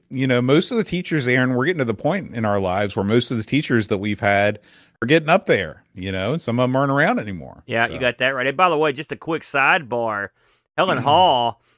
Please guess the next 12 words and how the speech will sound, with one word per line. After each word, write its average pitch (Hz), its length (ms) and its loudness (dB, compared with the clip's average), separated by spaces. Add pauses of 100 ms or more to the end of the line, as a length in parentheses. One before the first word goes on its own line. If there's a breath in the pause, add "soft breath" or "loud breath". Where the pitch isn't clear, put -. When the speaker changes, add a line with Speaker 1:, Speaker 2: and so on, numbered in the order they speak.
(140)
Speaker 2:
is 123 160 -4
the 127 80 -2
first 156 300 2
person 147 260 2
I 139 60 4
ever 147 140 0
saw 143 300 2
who 143 140 0
had 139 260 2
a 131 200 -2
T 170 340 -2
I, 135 440 2